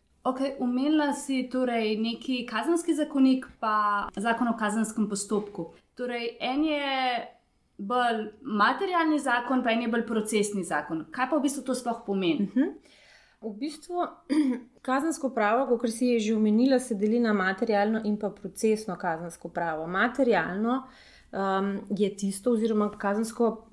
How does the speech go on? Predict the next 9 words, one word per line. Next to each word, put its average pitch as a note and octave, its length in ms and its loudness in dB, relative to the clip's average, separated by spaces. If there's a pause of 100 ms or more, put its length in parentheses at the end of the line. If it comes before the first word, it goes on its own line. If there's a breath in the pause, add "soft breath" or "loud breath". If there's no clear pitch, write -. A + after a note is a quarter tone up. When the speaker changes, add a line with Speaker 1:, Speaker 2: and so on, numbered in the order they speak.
Speaker 2:
pravne G3+ 380 2
določbe G3+ 420 0
materialne, G3+ 720 -2
materialne G3 680 2
narave G3 360 -2
so G#3 120 -8
tiste, G#3+ 460 -2
ki A3+ 180 -2
določajo, G3 560 -2